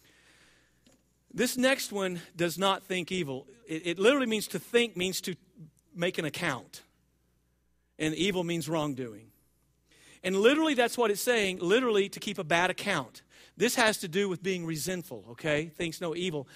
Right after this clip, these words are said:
Has to, it doesn't mean that you're going around not thinking bad thoughts. Well, you shouldn't.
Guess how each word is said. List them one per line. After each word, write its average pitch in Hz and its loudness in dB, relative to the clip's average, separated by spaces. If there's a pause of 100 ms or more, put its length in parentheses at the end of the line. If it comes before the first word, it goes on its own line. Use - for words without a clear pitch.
(160)
Has 165 -2
to, 180 -6
it - -4
doesn't 175 -2
mean 180 -4
that 156 -8
you're 147 -8
going 165 0
around 156 0
not 139 -6
thinking 151 -6
bad 139 0
thoughts. 160 0
Well, 143 -6
you 139 -4
shouldn't. 151 -2